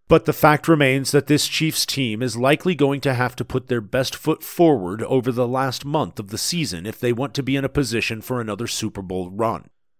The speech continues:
The irony of it all is that the A F C is wide open this season due to a slew of quarterback injuries, and basically every one of the top contenders having some major issues they need to address.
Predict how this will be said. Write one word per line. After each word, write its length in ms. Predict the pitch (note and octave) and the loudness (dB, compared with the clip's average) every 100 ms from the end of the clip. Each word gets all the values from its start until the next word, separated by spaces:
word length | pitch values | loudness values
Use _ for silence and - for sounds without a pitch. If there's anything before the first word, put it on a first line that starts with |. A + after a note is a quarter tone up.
| _ | _
The 240 | C3 E3+ F#3+ | 0 2 4
irony 480 | D3 G3 F3+ A2 G#2 | 6 6 6 2 0
of 120 | G2 | -2
it 80 | F2+ | 0
all 300 | E2 D#2 C#3+ | 0 0 0
is 240 | C3+ D3+ | 2 2
that 160 | C#3+ D3+ | 2 2
the 160 | E3 | 2
A 180 | D#3+ F#3+ | 6 6
F 120 | G3 | 6
C 320 | - - F#2+ B2 | 2 -2 -2 -4
is 120 | A#2+ | -2
wide 300 | B2 D3+ E3 | -2 2 4
open 300 | G3 A2 E2 | 4 2 -2
this 160 | E2+ | -6
season 480 | - F2+ D#2+ A2 C3 | -6 -6 -8 -10 -8
due 140 | - D#3 | -2 -2
to 200 | - D3 | 0 -2
a 60 | |
slew 640 | C#3+ - - F#3 G3 A#2+ C3 | 0 -2 -2 6 8 8 4
of 100 | C3 | 2
quarterback 560 | - D#3 D#3 D#3+ D#3+ | 0 2 4 4 4
injuries, 600 | D3 A#2 F2 D#2 D2 - - _ | 2 -4 -6 -12 -12 -14 -16 _
and 220 | - D3+ B2 | 0 0 4
basically 800 | F3 E3+ F3 F3+ F3+ F3 E3 C#3+ | 4 6 0 0 0 0 -6 4
every 320 | E3+ D#3 F#3 | 4 8 6
one 200 | D#3+ D#3+ | 6 4
of 100 | D3+ | 2
the 80 | C#3+ | 0
top 260 | C#3 C#3+ | 0 0
contenders 520 | - D3 C3+ B2 A#2+ A#2+ | 0 -6 -4 -2 -2 -2
having 260 | C3 C3 | -2 -2
some 420 | B2+ - D3+ D3 | -2 0 0 0
major 360 | B2 D#3 C3 C#3+ | 0 0 2 0
issues 480 | - E3+ F#2 F2+ G#2+ | 2 2 2 -6 -4
they 160 | G#2+ | -6
need 200 | A2 A#2 A#2 | -4 -6 -2
to 120 | B2+ | -2
address. 560 | A2 C3 - - - | 0 0 0 -6 -10